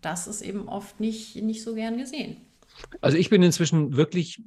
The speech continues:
Speaker 2: im Gegensatz zu meinen N L P-Anfangsjahren bin ich ein glühender Verfechter von inkongruenter Kommunikation. Es ist für mich einfach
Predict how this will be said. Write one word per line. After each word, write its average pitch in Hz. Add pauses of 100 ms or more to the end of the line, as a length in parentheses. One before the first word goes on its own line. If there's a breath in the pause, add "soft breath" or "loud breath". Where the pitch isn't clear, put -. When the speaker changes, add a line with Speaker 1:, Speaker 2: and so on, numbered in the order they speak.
(160)
Speaker 2:
im 135
Gegensatz 143
zu 131
meinen 123
N 120
L 123
P-Anfangsjahren 131
bin 113
ich 117
ein 127
glühender 147
Verfechter 131
von -
inkongruenter 127
Kommunikation. 117 (1400 soft breath)
Es 127
ist -
für 165
mich 147
einfach 147